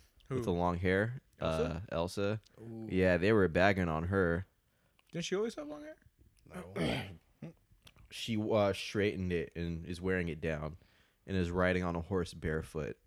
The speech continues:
Speaker 1: Oh. I guess because they bu-, we can now add, uh, fucking all the prequels to that.
Speaker 2: Oh, yeah.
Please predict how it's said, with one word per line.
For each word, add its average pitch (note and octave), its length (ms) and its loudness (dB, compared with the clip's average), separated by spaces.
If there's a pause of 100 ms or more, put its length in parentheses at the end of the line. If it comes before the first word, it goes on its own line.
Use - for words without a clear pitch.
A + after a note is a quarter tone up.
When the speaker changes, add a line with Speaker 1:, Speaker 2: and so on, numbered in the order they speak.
(320)
Speaker 1:
Oh. F2+ 260 -10 (760)
I A#2 60 -4
guess C3 280 2 (880)
because B2 280 -2
they A#2 100 2
bu-, G#2 160 -4 (380)
we C#3+ 100 -4
can B2+ 140 0
now B2+ 320 4 (120)
add, A#2 280 2
uh, A2 180 2
fucking A2 640 -6 (680)
all B2 160 2
the A2+ 120 -4
prequels C3 500 -2
to B2 60 -6
that. G#2+ 300 -8 (2500)
Speaker 2:
Oh, G#2+ 160 -10
yeah. F#2 240 -6